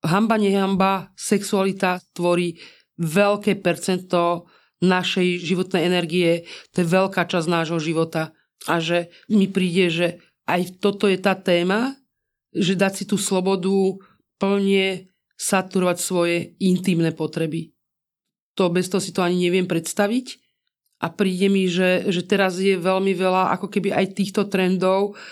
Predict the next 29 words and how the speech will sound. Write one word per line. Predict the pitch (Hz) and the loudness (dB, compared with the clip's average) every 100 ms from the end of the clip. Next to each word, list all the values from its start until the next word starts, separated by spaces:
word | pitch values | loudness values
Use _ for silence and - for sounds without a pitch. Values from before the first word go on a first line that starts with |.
| - - | -20 -10
A | - 170 170 - - | -2 -2 -2 -14 0
ja | 190 | 2
sa | 208 220 | 4 2
vždycky | 202 202 214 | 0 0 0
smejem, | 214 - 202 202 202 196 | 0 4 4 4 2 0
že | 180 185 180 - _ | 2 2 0 -4 _
my | - 190 | 0 2
sa | 208 233 | 2 0
strašne | - 202 214 - 254 | 0 0 0 0 0
bojíme, | 190 190 202 214 | 2 2 4 2
keď | 214 | 0
niečo | 190 190 202 - | 0 0 0 0
oslobodíme, | 196 185 202 185 180 180 196 202 220 233 233 _ _ _ _ | -2 0 0 0 -2 0 2 4 4 0 -4 _ _ _ _
že | - 185 | -4 0
to | 208 | 0
bude | 202 202 | 2 2
hrozne | 196 196 208 | 2 2 2
deviantné | 190 165 185 190 165 160 - | 0 0 2 2 2 0 -2
a | 147 | -2
to | 117 165 | -2 -2
je | 143 | 0
hrozná | 143 147 160 147 | 0 -2 -2 -2
hlúposť. | 151 - 151 135 | -4 -4 -2 -4
Ako | - | -4
keby | 214 190 | -4 0
sme | 208 | 0
našim | 185 185 185 180 | 0 0 -2 -4
ľuďom | 180 175 | 0 0
neverili. | 160 160 165 160 143 143 | 2 2 0 0 -2 -6